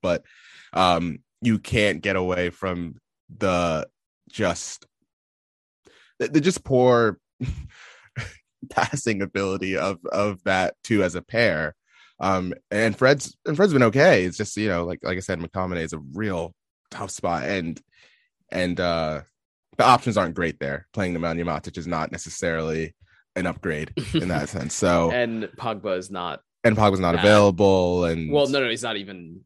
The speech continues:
Speaker 2: naturally fit for that
Speaker 1: E-,
Speaker 2: position. <laughs>
Speaker 1: exactly,
Speaker 2: But
Speaker 1: exactly, yeah. Yeah,
Speaker 2: forget about
Speaker 1: yeah, and I, and I,
Speaker 2: availability.
Speaker 1: exactly, and I'm not sure that Rangnick would play Pogba as, as part of that double pivot anyway.
Speaker 2: No.
Speaker 1: Um, so I think that's gonna be, that, that is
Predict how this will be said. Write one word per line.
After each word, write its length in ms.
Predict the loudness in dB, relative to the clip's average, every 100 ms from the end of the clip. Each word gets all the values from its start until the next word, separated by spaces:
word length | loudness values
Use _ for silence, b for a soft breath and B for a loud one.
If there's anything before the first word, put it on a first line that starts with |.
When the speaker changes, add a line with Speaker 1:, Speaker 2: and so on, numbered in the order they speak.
| -14
Speaker 2:
naturally 400 | -10 -10 -12 -16
fit 200 | -18 -14
for 80 | -12
that 80 |
Speaker 1:
E-, 40 | -12
Speaker 2:
position. 420 | -10 0 2 4
<laughs> 40 | 4
Speaker 1:
exactly, 420 | 8 8 6 2
Speaker 2:
But 80 | 4
Speaker 1:
exactly, 440 | 6 4 4 2
yeah. 140 | 2 -2 b b 4
Yeah, 240 | 6 6
Speaker 2:
forget 200 | 6 8
about 100 | 10
Speaker 1:
yeah, 160 | 10 10
and 100 | 8
I, 40 |
and 100 | 8
I, 40 | 8
Speaker 2:
availability. 260 | 6 4 0
Speaker 1:
exactly, 380 | 6 6 6 2
and 80 | 4
I'm 80 | 4
not 140 | 4
sure 200 | 4 4
that 140 | 4
Rangnick 360 | 4 0 0 -2
would 160 | -4 -2
play 260 | 0 0
Pogba 720 | 0 -2 -2 -2 0 0 -2 -4
as, 240 | -10 -16 -14
as 240 | -10 -10 -8
part 220 | -4 -2
of 60 |
that 160 | -2 -4
double 240 | -6 -8
pivot 380 | -6 -4 -2 -2
anyway. 420 | -2 -4 -4 -6 -6
Speaker 2:
No. 320 | -8 -10 -14 -4
Speaker 1:
Um, 360 | -2 0 -4
so 420 | -6 -2 -2 -2 -6 -14 _ _ _ _ _ _ _ _ _ _ 6
I 100 | 8
think 160 | 8
that's 200 | 8 6
gonna 280 | 6 4 4
be, 440 | 2 0 2 0 -4 -14 2
that, 160 | 4 8
that 160 | 8 8
is 200 | 6